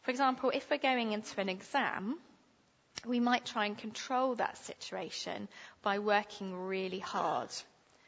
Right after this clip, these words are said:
We really bust a gut. But there is so much we can't control.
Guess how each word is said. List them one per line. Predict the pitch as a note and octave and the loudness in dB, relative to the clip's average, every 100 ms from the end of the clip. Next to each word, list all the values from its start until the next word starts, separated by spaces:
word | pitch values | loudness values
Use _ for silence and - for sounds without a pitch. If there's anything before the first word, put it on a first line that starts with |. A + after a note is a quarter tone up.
| _ | _
We | G#3+ | -6
really | G#3 B3 C4 A#3+ G#3+ | 0 2 4 2 0
bust | - - - | -2 -2 -8
a | F#3+ | -10
gut. | - - - - - - _ _ _ _ _ _ - - - | -6 -6 -8 -16 -20 -20 _ _ _ _ _ _ -20 -20 -4
But | A#3+ | 2
there | C#4 C4+ | 2 2
is | |
so | C4+ - F#4 F#4+ | -2 0 2 2
much | D4 - - | 0 -2 -6
we | A3+ | -8
can't | - - E4+ E4+ - | -6 -4 -2 -2 -4
control. | G3 G3 - - - - | -10 -10 -6 -4 -4 -6